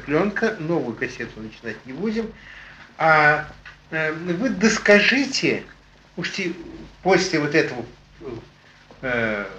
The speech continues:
очень, э, э,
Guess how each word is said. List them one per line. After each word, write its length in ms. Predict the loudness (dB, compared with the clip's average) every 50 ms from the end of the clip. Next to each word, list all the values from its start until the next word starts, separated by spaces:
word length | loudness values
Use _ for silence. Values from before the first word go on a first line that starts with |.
| -18 -14 -6
очень, 560 | 0 0 0 0 0 -2 -6 -6 -6 -8 -10 -12 -14 -20 -20 _ _ _ -20 _ _ _ _ -20 -20
э, 300 | -20 -20 -20 -20 -20 -20 -20 -20 -20 -20 _ _ _ _ _ _ _ _ _ _ _ _ _ _ _ _ _ -20 -20 -20 -20 -20 -20 -20 -20 -18 -14
э, 180 | -12 -12 -12